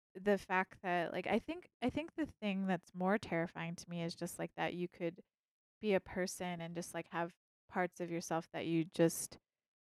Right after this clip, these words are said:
don't really, like, know or identify with. That's, that's the part that's, like, that's, like, unsettling a little bit, you know what I mean? And I don't know if that's what, like, everyone is <laughs> talking about when they're talking about the shadow self.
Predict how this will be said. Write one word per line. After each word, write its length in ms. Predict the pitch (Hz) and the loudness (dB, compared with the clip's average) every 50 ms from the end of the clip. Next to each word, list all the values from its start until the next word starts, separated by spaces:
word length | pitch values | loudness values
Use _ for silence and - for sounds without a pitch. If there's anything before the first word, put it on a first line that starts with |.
| _ - | _ 4
don't 220 | 220 202 190 165 | 6 6 6 6
really, 400 | 185 185 185 180 175 170 160 160 | 8 8 8 8 8 6 6 4
like, 540 | 160 160 - - - - _ - - - - _ _ _ _ _ _ _ _ _ _ _ _ _ _ _ _ _ _ _ _ | 4 4 4 4 2 0 _ -12 -16 -16 -16 _ _ _ _ _ _ _ _ _ _ _ _ _ _ _ _ _ _ _ _
know 560 | 185 185 185 180 170 156 165 180 202 226 233 | -4 2 6 8 8 10 10 10 10 10 10
or 180 | 220 202 175 165 | 10 10 10 10
identify 600 | 160 156 170 175 165 160 170 175 185 - 151 143 151 | 8 6 6 4 4 4 4 4 2 2 2 2 4
with. 220 | - - 92 - - _ | 4 4 2 0 0 _
That's, 400 | - 226 226 254 - - - - - _ _ | 8 10 10 10 8 0 -6 -8 -10 _ _
that's 280 | - 254 277 277 - - | 8 8 8 8 6 -2
the 100 | - - | -6 -6
part 260 | - - 220 185 170 - | 0 4 6 6 6 4
that's, 280 | - 160 - - - - | 2 -2 -4 -4 -4 -2
like, 180 | 156 151 156 - _ _ _ _ _ _ _ _ _ _ _ _ _ | -2 -2 -2 -2 _ _ _ _ _ _ _ _ _ _ _ _ _
that's, 340 | - 190 180 170 - - - | 4 4 4 4 2 0 4
like, 240 | 196 175 170 - - - _ _ _ _ _ _ _ - | 4 4 4 2 -2 -12 _ _ _ _ _ _ _ 0
unsettling 800 | 202 196 196 202 - - - 220 208 208 190 170 160 160 - - - _ - - - | 0 2 2 -2 -4 0 4 6 6 6 6 2 0 -2 -4 -8 -10 _ -20 -10 0
a 80 | - 185 | 2 6
little 240 | 175 170 165 160 156 | 6 8 8 6 4
bit, 260 | - 98 90 80 - - | 4 2 2 0 0 0
you 140 | - 202 | 2 4
know 100 | 202 196 | 6 8
what 100 | 190 185 | 8 8
I 60 | 185 185 | 6 6
mean? 220 | 185 190 190 185 | 4 2 0 0
And 100 | 190 190 | 0 0
I 80 | 196 208 | 2 4
don't 160 | 262 302 294 | 4 8 12
know 100 | 277 240 | 12 12
if 100 | 208 - | 12 12
that's 240 | 196 185 180 - - | 8 6 6 6 4
what, 140 | 170 147 | 4 6
like, 160 | 143 156 160 - | 6 4 4 4
everyone 480 | 165 165 170 170 165 165 160 156 156 | 4 4 4 4 4 4 2 0 0
is 200 | 156 147 - - | -4 -6 -6 -4
<laughs> 0 | |
talking 480 | - - - 170 170 - - - 220 247 | 2 10 12 12 12 12 8 8 10 10
about 340 | 269 233 262 247 254 240 196 | 12 12 12 12 12 12 12
when 120 | 214 214 | 12 10
they're 120 | 220 220 | 8 6
talking 460 | 208 - - 175 175 190 - 233 240 247 | 6 4 4 4 4 4 2 -2 -4 2
about 220 | 254 262 254 254 | 4 4 6 6
the 80 | - 294 | 4 2
shadow 400 | - - 294 277 277 285 277 285 | 4 6 6 6 8 8 6 6
self. 480 | 294 - - 294 294 294 302 311 311 | 4 4 4 4 6 6 6 4 4